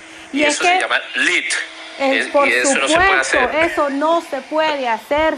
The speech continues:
Speaker 1: señores. Por el ulti-, el último paso que quiero comentarles, la última pata, es sobre el ambiente de trabajo y las expectativas, ¿ok?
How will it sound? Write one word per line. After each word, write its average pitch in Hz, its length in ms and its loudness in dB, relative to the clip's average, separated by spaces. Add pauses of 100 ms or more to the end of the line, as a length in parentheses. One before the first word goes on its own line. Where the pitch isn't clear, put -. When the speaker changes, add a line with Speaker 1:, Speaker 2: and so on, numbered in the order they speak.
Speaker 1:
señores. 240 540 0 (920)
Por 330 140 4
el 330 100 6
ulti-, 415 420 4
el 302 160 6
último 427 340 6
paso 330 280 2
que 339 120 0
quiero 277 180 0
comentarles, 294 520 0
la 277 120 2
última 294 360 0
pata, 262 560 0
es 277 360 4 (220)
sobre 277 760 4 (200)
el 277 140 4
ambiente 320 520 4
de 403 120 4
trabajo 311 640 4
y 294 100 -6
las 254 160 0
expectativas, 254 800 0 (540)
¿ok? 240 160 0